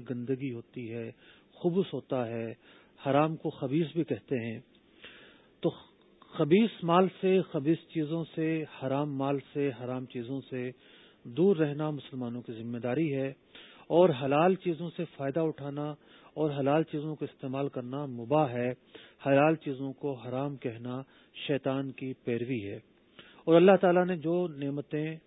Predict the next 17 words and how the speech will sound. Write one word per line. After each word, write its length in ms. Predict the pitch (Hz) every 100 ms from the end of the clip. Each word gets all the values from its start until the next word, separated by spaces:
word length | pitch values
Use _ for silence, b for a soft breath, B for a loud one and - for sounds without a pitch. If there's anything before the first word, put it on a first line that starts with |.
| _ _
جو 220 | 123 143
حلال 480 | 127 127 127 143 143 - B B B B -
ذرائع 460 | 120 127 135 156 139
بندوں 320 | 131 127 131
کو 140 | 131
دیے 280 | 110 131 165
ہیں، 340 | 147 131 131 160 _ -
بندوں 260 | 175 196
کو 100 | 185
چاہیے 420 | - 135 120 127
کہ 140 | 151 160
وہ 80 | 135
اللہ 200 | 117 147 135
تبارک 380 | 123 117 123 113
و 80 | 120
تعالیٰ 260 | 113 110 107
کا 180 | 143